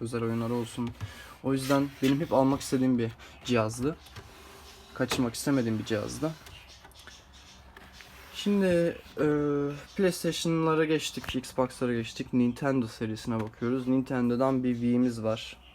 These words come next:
GameCube'da vardı. Onu da almayı düşünüyorum ancak oyunları çok pahalı olduğu için, kendisi çok pahalı olduğu için biraz ileri sarkıttığım bir cihaz.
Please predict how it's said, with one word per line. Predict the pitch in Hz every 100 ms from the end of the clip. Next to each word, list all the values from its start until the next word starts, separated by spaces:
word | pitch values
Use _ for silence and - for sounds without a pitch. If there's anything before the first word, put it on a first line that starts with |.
| - - - - -
GameCube'da | 135 139 143 - 131 - 139
vardı. | 123 113 113 135 -
Onu | - 143 147
da | 120
almayı | 131 143 143
düşünüyorum | 135 - 156 127 113
ancak | 123 120 123
oyunları | 117 117 117 117
çok | 120 117 -
pahalı | 120 110 110
olduğu | 107 107
için, | 104 117
kendisi | 113 110 110 113
çok | - 110 -
pahalı | 113 110
olduğu | 113 107
için | 113 - -
biraz | 113 123 131
ileri | 117 117 117
sarkıttığım | - 113 - - 113 110
bir | 107
cihaz. | 113